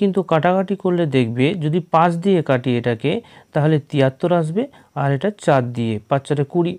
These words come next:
ঠিক আছে? এরপর যদি আমরা এটাকে সরলীকরণ করি তাহলে কিন্তু আমাদের যে সরল সুদ সেটা আসবে আটচল্লিশ দশমিক তিন তিন টাকা,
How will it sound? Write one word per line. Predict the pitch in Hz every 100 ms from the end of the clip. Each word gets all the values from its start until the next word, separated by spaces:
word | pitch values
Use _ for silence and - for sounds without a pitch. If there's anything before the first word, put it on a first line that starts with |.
| _ _ _ _
ঠিক | - 247
আছে? | 147 107 - - 123 160 202
এরপর | 226 - 196 165
যদি | 175 170 - 143
আমরা | 139 131 - 147
এটাকে | 135 127 127 120 - - -
সরলীকরণ | 139 139 202 254 202 147 127
করি | 123 120 120
তাহলে | 131 123 120
কিন্তু | 127 123 175 127
আমাদের | 117 120 165 247 - _ 131
যে | 131 -
সরল | 127 170 214 -
সুদ | 123 127 -
সেটা | 123 127 120 117
আসবে | 113 127 208 - 131
আটচল্লিশ | 110 - 165 196 202 127
দশমিক | 120 107 120 123 190 302 _ _ _ _ _ _ _ -
তিন | 147 143 131 131
তিন | 143 226 254 _ -
টাকা, | 117 110 110